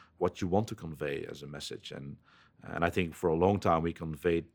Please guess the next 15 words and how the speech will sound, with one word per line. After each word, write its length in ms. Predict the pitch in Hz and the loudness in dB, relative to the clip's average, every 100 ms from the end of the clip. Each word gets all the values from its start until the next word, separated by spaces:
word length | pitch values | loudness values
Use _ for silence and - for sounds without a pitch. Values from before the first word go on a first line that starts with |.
| _ | _
no 240 | - 90 90 | -8 2 2
real 220 | 90 92 | 4 2
message, 500 | 76 76 - - - | 2 -4 -6 -8 -8
and 280 | 73 76 76 - _ - _ | -8 -8 -10 -16 _ -20 _
then 120 | 80 | -2
we 80 | 80 | -2
started 220 | - 82 | 0 -2
conveying 340 | - 78 78 78 | -2 -2 -2 -2
a 20 | |
message 280 | 80 78 - | -4 -6 -4
that 120 | 78 | -2
I 140 | 78 | -2
didn't 300 | 76 - 85 | -2 -4 -8
really 180 | 82 80 | -6 -6
like. 480 | 90 95 78 - - | -2 0 0 -6 -18